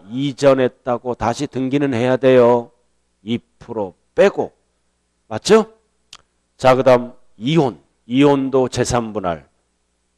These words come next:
부부의 공동재산. 그럼 뭐만 해야 돼? 등기만 이 프로 빼고. 재산 분할 이 프로 빼고 등기만 하는 거예요.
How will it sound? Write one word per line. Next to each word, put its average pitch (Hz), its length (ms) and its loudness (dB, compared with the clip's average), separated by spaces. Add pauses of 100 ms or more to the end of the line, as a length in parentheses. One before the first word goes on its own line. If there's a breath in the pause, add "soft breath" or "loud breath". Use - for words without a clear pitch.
(120)
부부의 160 600 2
공동재산. 127 800 -4 (520)
그럼 170 360 -10
뭐만 135 400 0
해야 107 220 -8
돼? 80 180 -20 (140)
등기만 101 600 -8 (320)
이 110 140 -10 (160)
프로 101 340 -10 (180)
빼고. 165 320 -4 (2250)
재산 196 360 -4
분할 156 220 -2
이 127 100 -4
프로 127 480 -6 (240)
빼고 196 340 2
등기만 143 460 -2
하는 143 200 0
거예요. 139 500 4